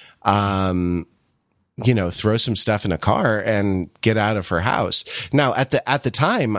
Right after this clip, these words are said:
I, I, I feel like, I, I don't know if I should be embarrassed about this in retrospect, but I, I guess I don't mind saying, like, there is something in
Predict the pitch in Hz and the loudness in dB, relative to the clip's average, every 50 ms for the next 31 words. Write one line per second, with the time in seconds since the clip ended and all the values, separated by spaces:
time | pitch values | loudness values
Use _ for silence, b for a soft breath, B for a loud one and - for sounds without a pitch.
0 | - - 123 135 131 - - - 135 135 123 110 98 - - - 107 117 113 - | 0 0 0 0 0 -2 -2 0 0 0 0 -2 -6 -6 -2 0 2 0 0 0
1 | - 135 160 175 156 123 113 104 95 - B B B B 92 B - 113 113 - | 0 0 2 2 2 0 0 -2 -4 -6 B B B B -4 B 0 0 0 -2
2 | - - 110 127 147 160 156 143 123 113 - - 107 104 - 113 95 101 95 85 | -2 0 0 2 2 2 0 0 0 0 0 0 0 0 0 0 0 0 0 2
3 | 82 104 127 143 - - 107 98 90 - 98 90 - 92 85 82 104 - - 175 | 2 0 0 0 0 0 0 -2 0 0 0 0 0 0 0 -2 -2 -2 0 -2
4 | 156 - - 90 87 - - 123 117 113 85 104 113 - 127 123 156 - 147 113 | -2 0 0 -2 -2 0 0 0 0 0 0 -2 -2 0 0 0 0 0 0 0
5 | 104 98 87 82 85 85 82 - - 98 117 143 117 85 82 82 85 90 90 85 | 0 0 0 -2 -2 -2 -2 0 0 0 0 0 -2 -2 -2 -2 0 0 -2 -2
6 | - B B B 131 117 B 151 170 180 160 - - - 120 123 - - 110 98 | -6 B B B -6 -2 B 0 0 2 2 0 0 0 0 0 0 0 0 0
7 | 90 87 82 - - - 98 101 104 101 98 95 92 90 87 85 82 78 76 | 0 -2 -4 -4 -2 0 0 2 2 2 0 0 0 0 0 -2 -2 -4 -6